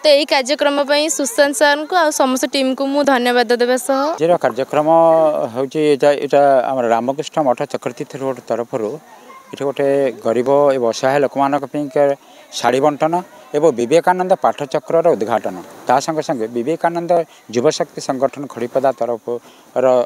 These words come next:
Speaker 2: ଆନୁକୂଲ୍ୟରେ ବା ସହଯୋଗରେ ଏଠାରେ ଏକ ଭଲିବଲ ଏବଂ, ଅ, ଫୁଟବଲ ମଧ୍ୟ ମ୍ୟାଚରେ ଗୋଟେ ଫ୍ରେଣ୍ଡଲି ମ୍ୟାଚ ହେବାକୁ ଯାଉଛି। ଏବେ ତା କାରଣ ହେଉଛି ଯେଉଁ ଝିଅମାନଙ୍କର ଏଇଟା ପ୍ରଥମ ଥର ପାଇଁ ଗାଁ ଗହଳିରେ ଯେଉଁ ଝିଅମାନେ ଚାରି କାନ୍ଥ ଭିତରେ ଆବଦ୍ଧ ହେଇକରି ଥିଲେ,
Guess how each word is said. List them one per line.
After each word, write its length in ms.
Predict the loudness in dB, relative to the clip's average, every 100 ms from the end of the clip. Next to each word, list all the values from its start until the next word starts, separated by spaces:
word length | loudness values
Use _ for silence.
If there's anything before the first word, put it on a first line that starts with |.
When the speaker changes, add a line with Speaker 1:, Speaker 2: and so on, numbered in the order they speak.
| -2
Speaker 2:
ଆନୁକୂଲ୍ୟରେ 540 | -8 -4 -4 -2 -2 0
ବା 140 | 0 0 -4
ସହଯୋଗରେ 560 | -2 -2 0 -4 -4 -8 -12 -20 -20 -18 -12
ଏଠାରେ 300 | -4 2 4 4 2
ଏକ 140 | 2 4 4 0 -6 -4
ଭଲିବଲ 420 | 0 2 2 2
ଏବଂ, 260 | 2 2 0 -2 -8 -20 -20 -8 -2
ଅ, 60 | 0 0
ଫୁଟବଲ 440 | -6 -4 -2 0 -2
ମଧ୍ୟ 260 | -4 -4
ମ୍ୟାଚରେ 400 | 0 0 0 -2
ଗୋଟେ 160 | -4 -4
ଫ୍ରେଣ୍ଡଲି 260 | -6 -4 -2
ମ୍ୟାଚ 220 | -2 -2 -2
ହେବାକୁ 240 | -2 -2
ଯାଉଛି। 280 | -4 -6 -14 -16 -20 -20 -20 -8
ଏବେ 120 | -4 0
ତା 100 | 0
କାରଣ 260 | 2 0 -2
ହେଉଛି 320 | -4 -4 -2
ଯେଉଁ 180 | -4 -4
ଝିଅମାନଙ୍କର 580 | -4 0 0 0 0 -2
ଏଇଟା 140 | -2
ପ୍ରଥମ 320 | -6 -6 -6
ଥର 160 | 0 0
ପାଇଁ 200 | 0 -4 -14 _ -8
ଗାଁ 220 | 0 0 2
ଗହଳିରେ 360 | 2 0 0 -2
ଯେଉଁ 160 | -2
ଝିଅମାନେ 560 | -4 -4 -4 -4 -4 -6 -12 -20 _ -12 -2
ଚାରି 180 | -2 0
କାନ୍ଥ 240 | -2 -2
ଭିତରେ 300 | -6 -2 0
ଆବଦ୍ଧ 280 | 2 0 -4
ହେଇକରି 320 | -4 -4 -6
ଥିଲେ, 240 | -8 -8